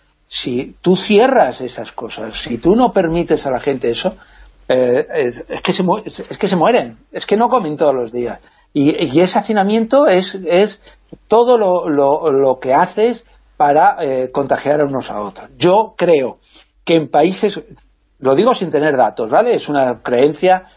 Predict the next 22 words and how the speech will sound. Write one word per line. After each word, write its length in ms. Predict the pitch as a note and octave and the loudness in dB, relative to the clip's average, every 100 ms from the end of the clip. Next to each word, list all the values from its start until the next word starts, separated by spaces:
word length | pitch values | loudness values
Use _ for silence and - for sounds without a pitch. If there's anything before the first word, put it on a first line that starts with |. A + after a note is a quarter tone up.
| _ _ | _ _
eh, 200 | C3+ B2+ | -6 -4
no 120 | B2+ E3+ | -2 -2
fundamentada 560 | F#3 D#3+ C#3 C3 C3 | 0 0 0 0 -2
en 60 | A#2+ | 0
datos, 360 | A#2+ A2+ A#2 | -2 -2 -8
pero 200 | B2 B2+ D3 | -2 2 2
yo 140 | D#3+ | 2
estoy 220 | F3 G#3+ | 0 -4
seguro 380 | - F3 D#3+ G3 - _ _ _ | -2 2 2 2 -4 _ _ _
que 120 | - D#3+ | -2 0
en 100 | D3 | 2
todos 320 | G3+ G#3 F#3+ | 0 0 -2
estos 300 | F#3+ F#3 - | -4 -6 -4
países, 680 | C3+ C3 C3 F#3 A3+ - - _ _ _ | -4 -4 -6 -6 -6 -6 -18 _ _ _
eh, 400 | C3+ B2+ B2 C3 - | 0 2 0 0 0
el 220 | D#3 C#3 | 0 0
número 280 | E3 G3+ F#3 | 0 0 2
de 80 | E3 | 2
muertos 360 | F#3+ G3 C#3+ | 0 0 0
no 80 | D3+ | 0
se 140 | C3+ C3 | -2 -4
contabiliza. 540 | A2+ G2 G2 F2 | -6 -6 -12 -16